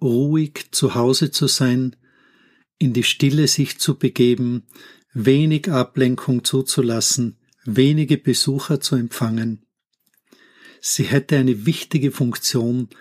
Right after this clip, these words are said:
an dem Ort, an dem sie Jahrzehnte lebte, im Panajachel am Lago Atitlan.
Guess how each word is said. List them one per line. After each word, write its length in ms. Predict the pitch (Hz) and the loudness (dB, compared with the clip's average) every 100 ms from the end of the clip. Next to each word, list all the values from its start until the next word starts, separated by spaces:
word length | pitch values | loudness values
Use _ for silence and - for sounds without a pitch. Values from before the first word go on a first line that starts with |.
| - _ | -20 _
an 220 | 123 120 | -2 2
dem 300 | 123 127 170 | 2 2 0
Ort, 500 | 151 120 127 - - _ - _ _ | 0 0 -2 -6 -14 _ -20 _ _
an 220 | 156 143 | 0 2
dem 240 | 117 120 127 | 2 0 -2
sie 200 | - 123 | 0 0
Jahrzehnte 720 | 113 113 - 131 127 135 135 | 0 -2 -2 0 0 0 0
lebte, 600 | 107 113 _ - 127 113 _ - - _ - | 0 -4 _ -4 -2 -4 _ -20 -20 _ -2
im 240 | 151 135 | 0 0
Panajachel 960 | 143 123 117 - 117 - - 117 120 131 _ - | 0 -2 -2 -2 -6 -4 -2 0 0 -4 _ -6
am 340 | 135 127 131 - - | 0 0 -2 -8 -8
Lago 560 | 117 113 107 123 120 - | -4 -4 -2 -2 -4 -8
Atitlan. 680 | 120 - 120 - 104 101 | -8 -2 -2 -2 -8 -10